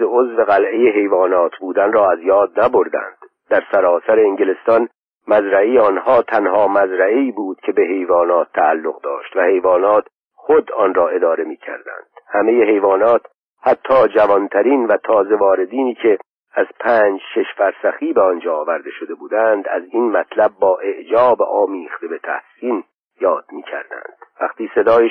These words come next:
شلیک را می‌شنیدند و یا پرچم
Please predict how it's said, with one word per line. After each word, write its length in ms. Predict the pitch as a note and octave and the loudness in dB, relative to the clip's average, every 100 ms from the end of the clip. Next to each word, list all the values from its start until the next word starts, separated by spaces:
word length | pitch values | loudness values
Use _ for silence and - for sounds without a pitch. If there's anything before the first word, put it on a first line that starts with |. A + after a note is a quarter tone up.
| - | 0
شلیک 320 | G#2+ A2 B2+ | 0 0 -4
را 160 | B2+ A#2 | 0 0
می‌شنیدند 800 | B2 - A2+ A2 A2+ A#2 A#2 - _ _ _ _ _ _ _ - | -2 -4 -4 0 2 2 -2 -10 _ _ _ _ _ _ _ 2
و 80 | A#2+ | 4
یا 200 | C#3 C3+ | 4 4
پرچم 460 | B2 A#2 C3+ C3 | 2 0 2 0